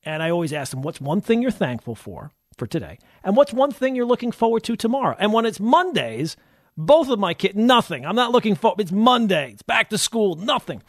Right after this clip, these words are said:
So what's inspiring is, for you, that no matter how bad your Monday goes, the chances of you in your job getting anything as wrong as that statement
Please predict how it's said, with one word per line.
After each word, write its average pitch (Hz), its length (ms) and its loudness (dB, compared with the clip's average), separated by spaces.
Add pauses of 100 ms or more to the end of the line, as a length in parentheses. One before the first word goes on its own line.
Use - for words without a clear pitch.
(220)
So - 140 2
what's 226 240 -2
inspiring 233 760 0
is, - 400 -18
for 180 80 0
you, 208 420 0 (280)
that 240 120 -10
no 262 140 2
matter 277 300 0
how 403 400 -2
bad 196 400 0
your 175 160 2
Monday 151 420 -6
goes, - 480 -20 (480)
the 214 100 0
chances 330 680 0
of 185 140 0
you 156 380 0
in 208 180 2
your 262 220 2
job 127 320 -10
getting 226 240 0 (100)
anything 359 600 0
as 247 160 2
wrong 208 680 2 (300)
as 190 320 -4
that 240 300 2
statement 208 540 -4